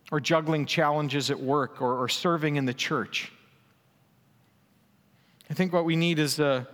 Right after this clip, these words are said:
verse nine, write it on a Post-it note.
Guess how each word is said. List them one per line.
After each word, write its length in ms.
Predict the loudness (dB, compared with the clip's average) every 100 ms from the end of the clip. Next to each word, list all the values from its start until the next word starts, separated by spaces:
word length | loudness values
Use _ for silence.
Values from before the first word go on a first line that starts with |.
| -20 -20 -20 _ _ _ _ _ _
verse 260 | 0 0 2
nine, 460 | 2 4 2 0 -4 -14 -20 -12 0
write 240 | 2 4
it 120 | 2
on 120 | 2
a 60 | 0
Post-it 600 | 0 0 0 -2 -2 2
note. 340 | 2 2 -2